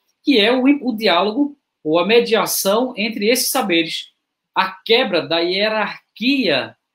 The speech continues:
que nos foi imposta com a lógica colonial, né? A hierarquia colonial, naquele momento, fazia sentido, porque ficaria fácil para o, o colona-, o colonizador dizer quem tem direito ao quê,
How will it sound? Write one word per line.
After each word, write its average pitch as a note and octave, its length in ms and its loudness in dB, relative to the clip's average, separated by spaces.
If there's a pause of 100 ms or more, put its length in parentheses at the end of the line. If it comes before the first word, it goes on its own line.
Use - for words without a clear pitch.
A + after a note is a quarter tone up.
(260)
que B3 180 -4
nos C4 320 -4
foi G3 300 -2
imposta F#3 640 -4 (360)
com F#3+ 220 0
a F#3+ 60 4
lógica E3+ 500 2
colonial, F3+ 800 2 (380)
né? D#3+ 240 -6
A D3 80 2
hierarquia G3 580 -2
colonial, F#3+ 500 -2
naquele C#4+ 560 -2
momento, F#3 460 -2
fazia D#3 280 -6
sentido, A3 680 -6 (380)
porque F#3 300 -2
ficaria G#3 540 0 (140)
fácil G#3+ 420 -2
para D#3 240 2
o, C#3 340 -2
o D3 40 -6
colona-, E3+ 640 0
o D3 80 -10
colonizador F#3+ 880 0
dizer F3 420 -2
quem D#4 260 4
tem B3 200 -2
direito A#3 400 0
ao C4+ 180 -2
quê, E3+ 360 0